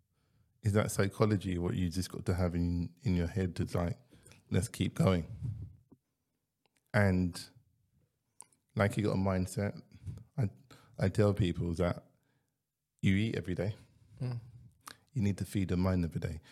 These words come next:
Speaker 1: If you're not feeding your mind, do you understand? You're not growing, you're dying. If you're dying,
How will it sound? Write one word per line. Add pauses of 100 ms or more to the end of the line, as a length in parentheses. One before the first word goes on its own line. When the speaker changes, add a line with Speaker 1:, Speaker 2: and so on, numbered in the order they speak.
(140)
Speaker 1:
If
you're
not
feeding
your
mind, (1080)
do
you
understand? (460)
You're
not
growing,
you're
dying. (760)
If
you're
dying,